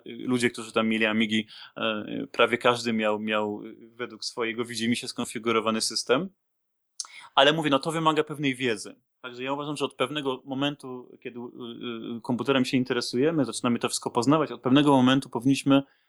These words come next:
y, no, nawet powinniśmy się w to zagłębić, bo to jednak daje dodatkowe możliwości.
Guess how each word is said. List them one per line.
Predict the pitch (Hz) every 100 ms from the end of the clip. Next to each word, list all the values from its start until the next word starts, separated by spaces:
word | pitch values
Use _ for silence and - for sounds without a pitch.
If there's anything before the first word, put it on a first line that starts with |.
| _ _ _ -
y, | - _ _ _ _ _
no, | 269 - -
nawet | 247 226
powinniśmy | 247 208 175 - 110 98 _ -
się | -
w |
to | -
zagłębić, | 139 135 131 117 127 165
bo | 175
to | 180
jednak | 170 175
daje | 160 165
dodatkowe | 165 156 165 160
możliwości. | 156 175 143 107 - -